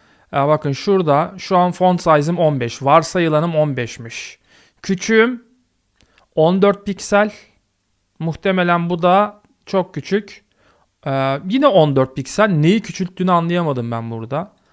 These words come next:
Ama ben font size'ı küçülteceğim. Şu on yedi piksel. Bu da on sekiz pikselmiş.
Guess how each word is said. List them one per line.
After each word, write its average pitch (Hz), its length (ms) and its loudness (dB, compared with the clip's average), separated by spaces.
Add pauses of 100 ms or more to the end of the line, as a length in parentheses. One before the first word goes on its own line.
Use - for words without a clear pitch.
(260)
Ama 175 260 0
ben 190 400 2
font 175 300 -2
size'ı 120 300 0
küçülteceğim. 156 560 -10 (400)
Şu 233 220 4
on 220 180 4
yedi 233 240 -2
piksel. 214 500 -2 (500)
Bu 208 200 -2
da 220 400 4 (580)
on 208 200 6
sekiz 143 360 -6
pikselmiş. - 800 -12